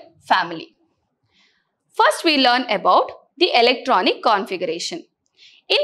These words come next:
carbon family, we have carbon, silicon, germanium and tin. The symbol is C.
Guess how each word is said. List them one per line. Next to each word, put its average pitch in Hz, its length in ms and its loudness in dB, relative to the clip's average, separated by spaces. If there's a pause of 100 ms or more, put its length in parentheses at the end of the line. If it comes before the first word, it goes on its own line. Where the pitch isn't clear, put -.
carbon 302 360 4
family, 208 460 2 (260)
we 233 140 -4
have 220 300 -2
carbon, 208 380 4 (200)
silicon, 233 640 0 (280)
germanium 226 500 0 (300)
and 196 240 -4
tin. 185 200 -2 (640)
The 269 80 0
symbol 311 340 4 (100)
is 240 300 0
C. 247 400 0